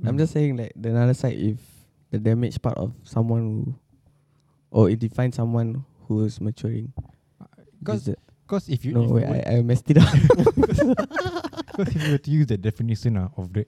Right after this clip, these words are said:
Speaker 2: age-appropriate accents depending on your age, right? S-, say a fifteen-year-old, ah, is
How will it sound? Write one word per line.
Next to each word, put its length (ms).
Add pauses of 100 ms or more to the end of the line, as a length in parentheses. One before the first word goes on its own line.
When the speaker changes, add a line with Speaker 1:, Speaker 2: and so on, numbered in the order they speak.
Speaker 2:
age-appropriate 800
accents 480
depending 380
on 100
your 80
age, 240
right? 160 (640)
S-, 80
say 240
a 80
fifteen-year-old, 640
ah, 140 (260)
is 400